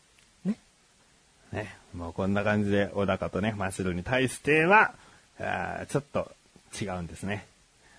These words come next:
Speaker 2: 小高がもうちょっと遊びに来れば、もしかしたらエピソードもね、いくつか出てくるとは思うんですけども。まあ、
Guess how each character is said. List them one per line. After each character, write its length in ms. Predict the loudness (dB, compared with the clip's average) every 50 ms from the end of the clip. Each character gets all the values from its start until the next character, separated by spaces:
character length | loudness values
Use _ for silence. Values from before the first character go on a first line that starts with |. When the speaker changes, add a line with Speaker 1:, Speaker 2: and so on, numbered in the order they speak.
| -20 _
Speaker 2:
小 140 | -4 -2 0
高 320 | 2 0 0 0 -2 -2 0
が 140 | 2 2
も 240 | 4 4 4 4 2
う 40 | 2
ち 80 | 2 0
ょ 40 |
っ 20 | -2
と 140 | -2 -2 0
遊 240 | 0 2 2 4
び 100 | 4 6
に 120 | 6 6 6
来 140 | 6 6 6
れ 140 | 6 6 6
ば、 340 | 4 6 6 6 4 4 0 -6 _ _ -8
も 180 | -4 -4 -4
し 80 | -4 -4
か 120 | -8 -8
し 120 | -8 -6 -4
た 100 | 0 2
ら 260 | 4 4 4 2 0 -6 -16 _ -8
エ 100 | -8 -6
ピ 80 | -6 -2
ソ 120 | -2 0
ー 40 | 0
ド 80 | 2 2
も 100 | 2 4
ね、 220 | 4 2 2 0
い 100 | -4 -6
く 100 | -6 -6
つ 120 | -8 -6 -6
か 220 | -4 -4 -4 -4 -6 -12 -20 _ _ _
出 120 | -4 -4
て 80 | -4 -2
く 100 | -2 -2
る 100 | -2 0
と 120 | 4 4
は 100 | 4 6
思 200 | 6 4 4 4
う 40 | 4
ん 80 | 2 0
で 80 | -2
す 100 | -4 -8
け 80 | -10 -8
ど 100 | -8 -6
も。 180 | -8 -8 -10 -14 _ _ _ -20 -20 -20 -20 -20 -20 -20 -20 -20 -20 -20 -20 _ _ -10
ま 100 | -10 -10
あ、 60 | -10